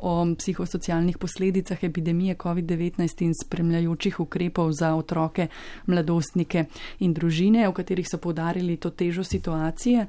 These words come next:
em, in hkrati tudi pomen vzgojno-izobraževalnih ustanov kot varovalnega dejavnika v njihovem življenju. Ali vas kot psihologinjo kaj skrbijo dolgoročne posledice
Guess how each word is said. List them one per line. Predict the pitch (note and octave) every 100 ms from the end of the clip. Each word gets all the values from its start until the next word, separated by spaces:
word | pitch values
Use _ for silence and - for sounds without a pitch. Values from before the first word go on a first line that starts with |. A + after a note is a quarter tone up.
| - - - - -
em, | G3 E3+
in | F3
hkrati | - G3 G3+ G#3
tudi | G#3+ G3+
pomen | G3+ F#3 F#3 G3 G3+
vzgojno-izobraževalnih | D#3+ F3+ F#3+ F#3+ F#3+ D3+ E3 E3 E3 E3 F3 -
ustanov | D#3 - E3 E3+ E3+
kot | F3 E3+
varovalnega | E3+ E3 E3+ F3+ E3+ E3
dejavnika | E3 D#3+ - D#3 - - - - -
v | F3
njihovem | D#3+ E3 D#3+ D3+
življenju. | D#3+ D#3 D#3 D3+ D3+ D3+ - -
Ali | F3 F#3+ G3
vas | F3+ G#3+ A#3 -
kot | A3 G#3+ -
psihologinjo | F#3+ F3+ E3+ G3+ G3 F#3+ E3+ F3
kaj | F3+
skrbijo | F3+ - E3 D#3 F#3 F3+
dolgoročne | D#3 D#3+ D#3+ D#3+ F3+ - - D#3+ - -
posledice | D#3 - D#3+ D#3 - E3